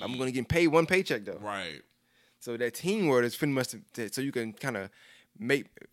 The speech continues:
Speaker 1: like, make believe that we all gonna help each other out.
Speaker 2: Right.
Speaker 1: But I, I'm at work. Anybody help me out? You know what I'm saying? Like, but I just get, like, the jobs will do that to you. They, they have these little things, like, these little hidden kinda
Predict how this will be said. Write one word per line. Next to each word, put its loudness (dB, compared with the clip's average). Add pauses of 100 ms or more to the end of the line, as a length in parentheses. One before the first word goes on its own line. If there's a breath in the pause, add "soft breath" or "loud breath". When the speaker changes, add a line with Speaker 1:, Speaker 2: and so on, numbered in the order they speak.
(120)
Speaker 1:
like, -6
make -2
believe 0
that -2
we -2
all 4
gonna -4
help -2
each -6
other -2
out. -2 (140)
Speaker 2:
Right. -14 (320)
Speaker 1:
But 0 (140)
I, -2
I'm 0
at 0
work. -2
Anybody -2
help 2
me 2
out? 0
You 4
know 8
what 8
I'm 2
saying? 2
Like, 4 (200 loud breath)
but -2 (100)
I 6
just 0
get, -6
like, -4 (400)
the -6
jobs 4
will 2
do 0
that 0
to -12
you. -12
They, -4
they -6
have 0
these -6
little -4
things, -4 (240)
like, -8
these -8
little -4 (400 loud breath)
hidden 2
kinda 0